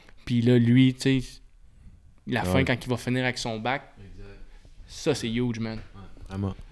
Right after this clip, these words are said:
Speaker 2: C'était
Speaker 3: Ouais, d'accord.
Speaker 2: comment la, la covid et tout pour le, le suivi académique ?
Speaker 1: Ah, écoute, euh, on a essayé de conserver tout ce qu'on faisait au niveau académique. Habituellement, nous, dans le fond, du lundi au jeudi, season ou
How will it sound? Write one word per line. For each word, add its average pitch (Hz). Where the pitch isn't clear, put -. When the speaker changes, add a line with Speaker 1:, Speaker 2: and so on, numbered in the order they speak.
Speaker 2:
C'était -
Speaker 3:
Ouais, 104
d'accord. 98
Speaker 2:
comment 110
la, 87
la 92
covid 101
et 95
tout 107
pour 92
le, 87
le 90
suivi 95
académique ? 92
Speaker 1:
Ah, -
écoute, 139
euh, 123
on 123
a 127
essayé 151
de 160
conserver 147
tout 175
ce -
qu'on 147
faisait 131
au 131
niveau 120
académique. 127
Habituellement, 160
nous, 180
dans 170
le 143
fond, 170
du 139
lundi 147
au 165
jeudi, 139
season 156
ou 131